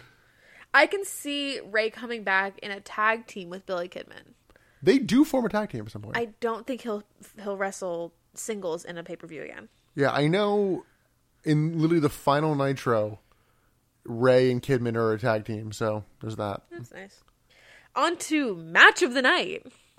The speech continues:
Speaker 2: <laughs> Well, you're skipping, there was a Raven versus Hack versus Bam Bam Bigelow video package.
Speaker 1: Oh, right. Thank God for this video package.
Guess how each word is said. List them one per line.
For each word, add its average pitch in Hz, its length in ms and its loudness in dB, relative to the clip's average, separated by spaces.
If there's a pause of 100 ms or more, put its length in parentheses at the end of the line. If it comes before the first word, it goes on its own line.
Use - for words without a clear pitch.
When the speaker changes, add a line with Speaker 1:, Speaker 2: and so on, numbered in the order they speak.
Speaker 2:
<laughs> 156 100 -2 (220)
Well, 160 400 4
you're 147 220 4
skipping, 156 680 4
there 135 200 8
was 131 220 4
a 131 380 4
Raven 147 560 4
versus 131 340 0
Hack 120 340 0
versus 117 380 -4
Bam 117 260 2
Bam 113 220 2
Bigelow 117 320 2
video 113 320 -2
package. - 380 -10
Speaker 1:
Oh, 247 380 4
right. 185 300 -2
Thank 349 300 0
God 202 260 4
for - 80 -8
this 190 160 -8
video 180 220 -4
package. - 640 -12